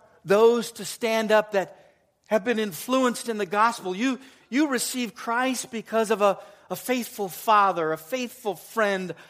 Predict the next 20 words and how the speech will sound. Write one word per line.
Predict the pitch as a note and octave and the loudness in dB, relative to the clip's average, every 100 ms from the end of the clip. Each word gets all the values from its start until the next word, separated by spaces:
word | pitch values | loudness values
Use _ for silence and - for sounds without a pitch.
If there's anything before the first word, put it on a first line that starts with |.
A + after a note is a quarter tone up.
| - | -6
a | G#3 | -4
faithful | - C4 C4+ B3+ G#3+ F3 | -2 0 0 -2 -8 -10
coach, | - - A3 F#3+ E3+ - | -8 0 2 2 0 -8
just | B3 - - - | -8 -10 -16 -14
shared | - - C#4 C4 B3 | -8 -2 6 6 4
the | A#3 | -2
good | F3+ G#3+ B3+ G3 | -8 -8 -8 -8
news | G3+ A#3+ B3+ G#3 | -4 -4 -4 -6
with | G3 A3 | -6 -6
you. | F#3 A3 G3+ | -6 -4 -4
And | G#3 | -4
it | |
was | A#3 A#3 | -4 -4
in | B3+ | -2
that | C4 B3 - - | -2 -4 -14 -10
relationship | - B3+ G#3+ A3+ C4 C4 - C4+ A#3 G3 - A3+ F#3 - - - _ _ _ _ - | 0 0 0 -4 -4 -4 -6 -4 -4 -6 -4 0 0 -2 -12 -20 _ _ _ _ -10
that | F3+ | -6
you | B3 A#3+ | -4 -6
found | - A3 G#3+ G#3+ G3+ - | -2 0 2 0 -4 -10
Christ." | F#3+ F#3+ F3 E3+ - | -6 -6 -6 -8 -12